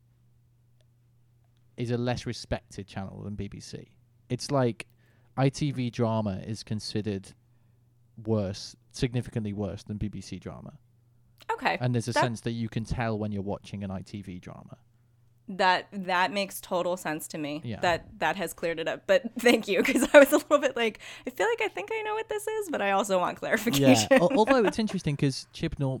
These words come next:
Speaker 1: Broad-, I don't know whether you saw Broadchurch that Chibnall
Speaker 2: I
Speaker 1: did
Speaker 2: did,
Speaker 1: before. Yeah.
Speaker 2: yeah.
Speaker 1: So Broadchurch was on I T V, and that was weird because it, it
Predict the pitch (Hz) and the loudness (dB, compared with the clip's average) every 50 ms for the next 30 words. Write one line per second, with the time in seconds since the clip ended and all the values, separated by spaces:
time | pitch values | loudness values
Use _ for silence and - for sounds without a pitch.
0 | - - 147 160 151 - - - 139 139 - 175 151 143 131 131 123 120 - 147 | -2 0 2 2 0 0 0 0 2 2 2 2 2 0 -2 -4 -6 -4 -2 0
1 | 131 117 - 110 107 104 - - - 101 - - _ - - - - 120 113 - | 0 0 0 0 -2 -2 -2 -4 -6 -6 -6 -8 _ -16 -20 -14 -10 -10 -10 -8
2 | - - 110 - 110 - - 165 170 165 151 80 - - 123 117 101 - 175 156 | -6 -8 -6 -4 -2 -2 0 0 0 0 0 -2 -4 -4 -4 -4 -2 -2 -2 -2
3 | 143 117 107 - 143 165 175 - - 151 127 - 127 117 107 107 104 101 98 - | -2 0 2 4 6 6 4 4 2 2 2 2 0 -2 -2 -2 -4 -6 -8 -8
4 | - 101 95 95 95 92 - - - - - 117 113 113 117 131 143 - - 120 | -10 -14 -12 -12 -12 -12 -12 -14 -18 -10 -8 -6 -4 -2 0 0 0 0 -2 -4
5 | 113 104 123 117 110 110 95 - 107 - 117 107 - 113 98 - _ _ _ _ | -2 0 0 0 0 0 -2 -4 -4 -4 -4 -4 -2 -4 -6 -8 _ _ _ _
6 | _ _ _ _ _ _ _ _ _ _ _ - 131 - | _ _ _ _ _ _ _ _ _ _ _ -8 -8 -8